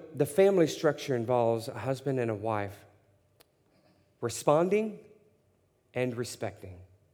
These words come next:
But there's another part to this family structure. Yes, kids, I'm talking about you. We see this in Ephesians chapter six. We're just gonna do the first four verses,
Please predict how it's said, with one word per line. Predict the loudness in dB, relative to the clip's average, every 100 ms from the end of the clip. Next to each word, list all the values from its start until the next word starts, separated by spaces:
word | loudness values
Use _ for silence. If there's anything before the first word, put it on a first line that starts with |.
| _ _ _ _ _ _ _ -10
But | -2
there's | 0 2
another | 2 4 2 2
part | -4 -6 -8 -8 -12
to |
this | -10 -8
family | -6 -6 -6
structure. | -8 -10 -10 -14 -18 -20 _ -20 -20 _ _
Yes, | -2 -2 -2
kids, | 0 2 0 -8 -14
I'm | -10
talking | -8 -8 -6
about | -6 -8
you. | -10 -12 -16 _ _ _ _ -20 -18 -8
We | -4
see | 0
this | 2 2 2
in | 0
Ephesians | 0 -2 -4 -4
chapter | -4 -4 -4
six. | -2 -2 -4 -18 -20 _ _ _ _ _ _ _ _ _ _ _ _
We're | -8
just | -6 -2
gonna | 0 0 -4 -18 -8
do | -4 -4
the |
first | 0 0 0 -8 -4
four | 0 2
verses, | 0 -2 -4 -10 -12